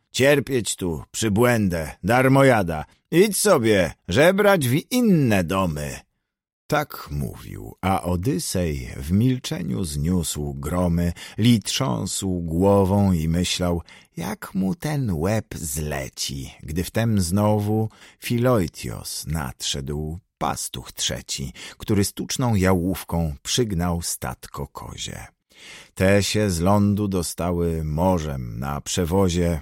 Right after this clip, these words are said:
przewożącym każdego wprost na drugą stronę i pod brzmiącą wystawą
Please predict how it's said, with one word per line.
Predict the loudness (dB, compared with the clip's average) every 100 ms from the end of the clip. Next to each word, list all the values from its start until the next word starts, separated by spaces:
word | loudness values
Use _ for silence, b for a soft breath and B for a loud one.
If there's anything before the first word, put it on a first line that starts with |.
| -6
przewożącym | -6 -4 -2 -2 -2 -2 -4 -2
każdego | -2 -2 -2 -4 -2 -2 -4
wprost | -6 -8 -6 -6 -10 -14 -12
na | -8 -8
drugą | -6 -4 -4 -4 -4
stronę | -6 -2 0 0 -2 -6
i | -10
pod | -10 -10
brzmiącą | -10 -10 -4 0 0 0 -2 -4 -4
wystawą | -2 -2 0 0 2 2 0 -2 -6